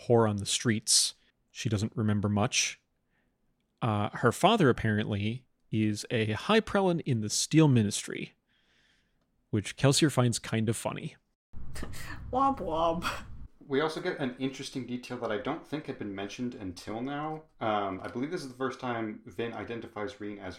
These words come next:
Speaker 3: her half-brother.
Speaker 1: Yes.
Speaker 3: Um, which would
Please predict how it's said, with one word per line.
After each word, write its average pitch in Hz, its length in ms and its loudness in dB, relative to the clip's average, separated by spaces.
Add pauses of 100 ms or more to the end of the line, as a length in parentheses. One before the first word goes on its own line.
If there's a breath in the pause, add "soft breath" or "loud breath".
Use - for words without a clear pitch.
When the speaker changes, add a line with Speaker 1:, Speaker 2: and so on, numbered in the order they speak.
Speaker 3:
her 90 140 -4 (120)
half-brother. - 720 -6 (380)
Speaker 1:
Yes. - 400 0
Speaker 3:
Um, 87 520 0 (640)
which - 440 -6 (280)
would 120 320 -2